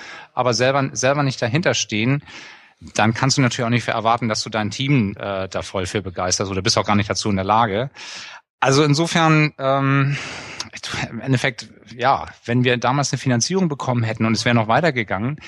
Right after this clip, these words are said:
selbst dann hätten wir es wahrscheinlich nicht geschafft, weil einfach andere Firmen sowas von erfolgreich sind. Also Supercell, die verdienen an einem Tag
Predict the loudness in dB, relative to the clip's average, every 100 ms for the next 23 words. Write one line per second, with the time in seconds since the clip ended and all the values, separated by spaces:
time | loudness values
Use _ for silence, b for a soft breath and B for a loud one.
0 | B B B B B -2 0 0 0 4
1 | 4 4 2 -2 -2 0 0 2 0 -2
2 | -4 -4 -2 -2 -2 -6 -6 -4 -6 -4
3 | -4 0 2 2 0 -2 -2 0 2 0
4 | -2 -2 -2 -2 -2 -4 -2 -2 -2 -2
5 | 0 -2 -2 -2 0 0 0 0 -2 -4
6 | -6 -4 -2 -2 -2 0 2 2 2 2
7 | 2 2 -2